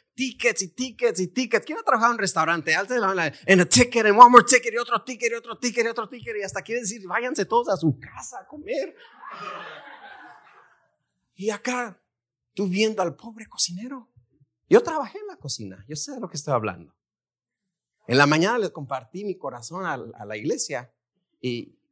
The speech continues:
y se los voy a compartir a ustedes también. Trabajando en la cocina, ah, trabajé en un restaurante, se llama C P K. Come on, C P K, let's go.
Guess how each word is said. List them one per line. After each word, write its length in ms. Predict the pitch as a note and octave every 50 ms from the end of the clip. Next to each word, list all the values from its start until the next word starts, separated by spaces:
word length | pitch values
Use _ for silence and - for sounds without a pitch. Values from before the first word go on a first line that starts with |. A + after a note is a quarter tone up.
| _ _
y 120 | - A2+
se 100 | - -
los 80 | D3+ D3
voy 80 | F3+ G#3
a 40 |
compartir 360 | - G3 F3 D3 C#3+ C#3+ - G#3+
a 60 | G3+
ustedes 180 | F#3 - F#3+
también. 380 | - D#3 D3 E3+ B3+ D4+ A3 _ _ _ _ _ _ _
Trabajando 520 | - D3+ D#3+ D#3 D3 - - G3+ A#3 C4 C#4+
en 80 | B3+
la 140 | G#3+ E3+ -
cocina, 720 | - E3 C#3+ - - F#3+ G#3+ G3 D#3+ D3 D3+ F3 - _ _ _ _ - - - - _ _ _ -
ah, 260 | B2+ B2+ B2+ B2 B2 A#2+
trabajé 220 | B2 C3 B2+ B2
en 40 | D3+
un 60 | E3
restaurante, 460 | D#3+ D#3+ - D3+ C3+ C3 C#3 C#3 C#3 -
se 120 | - C#3
llama 240 | C3 C3+ C#3 C3 B2
C 300 | A#2+ - - E3 D3+ -
P 140 | E3 D3 G#2+
K. 320 | - - E3 C#3 A2+ -
Come 160 | - D3+ F3+ F#3
on, 160 | D#3+ D3 -
C 100 | - D#3+
P 140 | E3 E3 -
K, 320 | - E3+ D3+ C#3+ - C3+
let's 160 | B2+ - -
go. 240 | - - - -